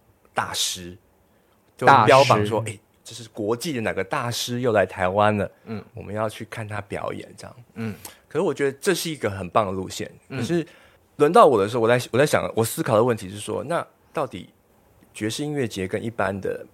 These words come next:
Speaker 1: 市民听众他有什么样的关联？
Speaker 2: 嗯。
Speaker 1: 所以我想要重新来解构，甚至说做一些连结。
Speaker 2: 嗯。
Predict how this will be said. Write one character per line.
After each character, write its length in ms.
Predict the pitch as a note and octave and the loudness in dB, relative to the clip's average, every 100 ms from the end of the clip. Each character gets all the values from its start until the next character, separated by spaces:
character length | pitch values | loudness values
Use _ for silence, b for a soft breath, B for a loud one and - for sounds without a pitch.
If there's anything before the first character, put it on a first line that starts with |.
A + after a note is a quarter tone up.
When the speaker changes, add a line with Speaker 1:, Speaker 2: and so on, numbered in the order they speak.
| _ | _
Speaker 1:
市 320 | - - B2+ | -10 -6 -4
民 200 | F#2+ - - - _ _ _ | -4 -8 -14 -20 _ _ _
听 200 | - A2 | -10 -8
众 220 | G#2+ F#2+ - - | -4 -6 -8 -14
他 120 | A#2 | -8
有 180 | G#2 G2 | -8 -8
什 160 | - F2+ | -8 -6
么 60 | |
样 80 | G2+ | -6
的 80 | F#2 - | -8 0
关 180 | F#2+ G#2 | 0 0
联？ 160 | G#2 G2+ - - | -8 -12 -16 -8
Speaker 2:
嗯。 260 | C3+ A2 - | -4 -2 -4
Speaker 1:
所 120 | - | -6
以 20 | |
我 60 | C3+ | -4
想 160 | A2 | -2
要 40 | G2 | -4
重 200 | - G2+ | -4 -6
新 180 | A#2 A2 | -4 -2
来 260 | F#2 F#2 G2+ b b b b | -2 -2 -6 b b b b
解 280 | - G#2+ F2+ | -2 2 2
构， 280 | - B2 G2 | 6 6 6
甚 160 | B2+ | 0
至 120 | A2+ | -2
说 240 | A2 G#2+ G#2 | -2 0 0
做 200 | - G#2+ | 2 2
一 40 | |
些 120 | G#2+ | 2
连 280 | G#2 F#2 G2 | 0 0 -2
结。 360 | G#2 - - F#2+ | -6 -10 -10 -6
Speaker 2:
嗯。 220 | A#2 A2+ | 0 0